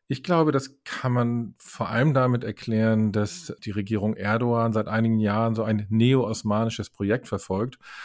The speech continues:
wo sie quasi alle Gebiete, die mal osmanisch besetzt waren, als ihre Einflusssphäre bezeichnen. Und, äh, Palästina war mal osmanisch besetzt und deswegen vielleicht dieser Dreh.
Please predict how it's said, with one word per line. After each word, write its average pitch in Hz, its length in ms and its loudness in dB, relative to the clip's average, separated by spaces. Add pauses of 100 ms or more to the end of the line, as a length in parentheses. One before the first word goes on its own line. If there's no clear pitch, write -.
(240)
wo 113 180 0
sie 107 300 4
quasi 110 420 2
alle 143 480 4
Gebiete, 123 540 -2
die 139 180 0
mal 123 300 4
osmanisch 110 500 -2
besetzt 104 460 -4
waren, 123 420 0 (300)
als - 160 -8
ihre 117 240 2
Einflusssphäre 95 680 -8
bezeichnen. 101 560 -8
Und, 107 220 -4
äh, 107 160 -8
Palästina 104 680 -4
war 101 180 -2
mal 123 360 0
osmanisch 110 480 -6
besetzt 107 520 -6
und - 180 -10
deswegen 107 460 -8
vielleicht - 680 -8
dieser 110 220 -6
Dreh. 90 320 -4